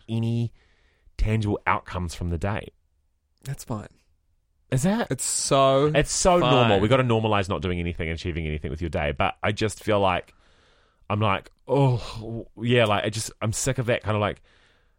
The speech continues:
Speaker 1: just, like, one o'clock to three o'clock not existing.
Speaker 2: Mm, you can't make yourself be inspired, though. Inspiration's gotta come out of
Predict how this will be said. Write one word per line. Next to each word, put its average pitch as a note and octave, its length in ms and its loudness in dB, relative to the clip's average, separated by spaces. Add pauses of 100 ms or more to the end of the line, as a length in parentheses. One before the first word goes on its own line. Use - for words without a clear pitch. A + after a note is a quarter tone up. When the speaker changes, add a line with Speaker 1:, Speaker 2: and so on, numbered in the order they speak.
(640)
Speaker 1:
just, - 260 -4
like, G#2 240 -2
one G2 360 -2
o'clock A2 340 -2
to F#2+ 120 -8
three F#2 220 -2
o'clock - 300 -6
not F2+ 180 -2
existing. D2+ 680 -8 (140)
Speaker 2:
Mm, B2 500 -2 (100)
you D3 80 -6
can't A3 260 -2
make C3 360 -2
yourself C3 440 -2
be F#2+ 160 -8
inspired, - 460 -10
though. - 260 -10
Inspiration's B2+ 520 -2
gotta - 120 -4
come G#2+ 300 -8
out G#2 120 -4
of - 260 -8